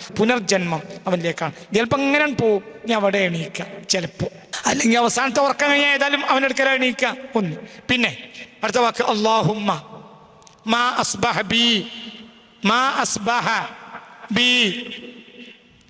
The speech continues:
മിൻ നിഅമത്തിൻ ഔ ബി അഹദിൻ മിൻ ഖൽഖിക ഫമിൻക വഹ്ദക ലാ ശരീക ലക്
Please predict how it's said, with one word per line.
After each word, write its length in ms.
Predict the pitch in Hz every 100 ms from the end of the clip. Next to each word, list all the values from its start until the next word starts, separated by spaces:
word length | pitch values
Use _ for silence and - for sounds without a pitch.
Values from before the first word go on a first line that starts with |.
| 277
മിൻ 180 | 240 226
നിഅമത്തിൻ 560 | 214 202 220 214 196 - - - - - - -
ഔ 140 | 240 269
ബി 120 | 285
അഹദിൻ 500 | 285 247 247 247 302
മിൻ 180 | 269 240 -
ഖൽഖിക 460 | 220 202 233 - 180 - - - - - - - - -
ഫമിൻക 460 | 226 247 285 -
വഹ്ദക 540 | 294 240 208 254 247 196 165 - - - - - -
ലാ 200 | 214 247
ശരീക 460 | 247 214 226 226 240
ലക് 540 | 214 - - 214 -